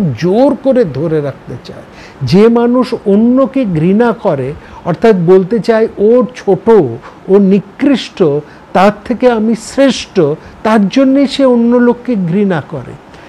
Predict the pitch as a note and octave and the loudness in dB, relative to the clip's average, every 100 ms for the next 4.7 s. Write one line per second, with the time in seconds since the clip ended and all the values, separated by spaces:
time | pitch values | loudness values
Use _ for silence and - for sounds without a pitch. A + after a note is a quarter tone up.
0 | - C#3+ E3 A3 B3 A#3+ A#3 A3+ F#3 G3+ | -6 0 4 4 4 2 0 0 0 0
1 | A#3 - B3 F3 F3+ G3 B3 A3 E3 A3 | -2 -2 -4 0 0 2 2 2 2 0
2 | A#3 A#3 - D#3+ C3 D3+ - - - D3 | 0 -4 -4 -8 -8 -12 -16 -20 -6 0
3 | F#3+ A3 - G#3+ A#3 A#3+ - - D4 C#4+ | 2 2 0 2 2 0 -10 -8 -4 -6
4 | - - A#3 F3 - - - | -6 -12 -6 -6 -6 -14 -16